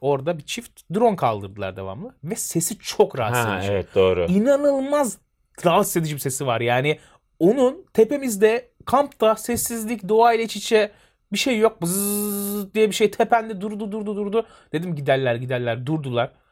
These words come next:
Speaker 1: İki saat sonra bir daha çalıştılar. Çekim mi yapıyorlar, ne yapıyorlar bilmiyorum. Çekim yapıyorlar büyük ihtimalle de. Bir daha çalıştırırlar. Dıt.
Speaker 2: Bak hiç bu yönü düşünmedim ama çok doğru bir yöne
Speaker 1: Abi
Speaker 2: parmak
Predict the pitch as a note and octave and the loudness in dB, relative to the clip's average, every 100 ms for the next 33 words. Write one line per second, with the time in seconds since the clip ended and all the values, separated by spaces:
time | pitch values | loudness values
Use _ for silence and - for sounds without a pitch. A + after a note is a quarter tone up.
0 | - C3 C#3 D3 C3+ D#3 C#3+ D3 C3+ B2 | -14 -12 -2 0 2 0 0 2 2 0
1 | A2+ C3 B2+ D#3 B3+ C4+ A3+ F3 E3 B3+ | -2 -2 0 -6 -4 -2 0 2 2 2
2 | A#3 G#3 A#3+ A3+ D#3+ A#2 D3 G#3 D#3 A2 | 2 2 2 0 -6 -4 -6 -4 -4 -4
3 | G2+ G2+ - B2 B3 F3+ - - _ - | -6 -10 -10 -6 -2 -4 -6 -18 _ -8
4 | D#3+ D#3+ C3+ B2 - A#2 A#2 B2 E3+ A#3+ | 0 0 0 -4 -10 -12 -8 -8 -6 -4
5 | A#3 E3 A#3 A#3 G3+ F#3+ E3+ F#3+ G3 D3 | 0 0 0 0 0 0 -2 -2 0 0
6 | D3 B2 F3+ E3+ E3 E3 D#3+ D#3+ C#3 C#3 | 0 -4 -4 2 4 4 2 0 0 0
7 | D3 B2+ E3 | 2 2 2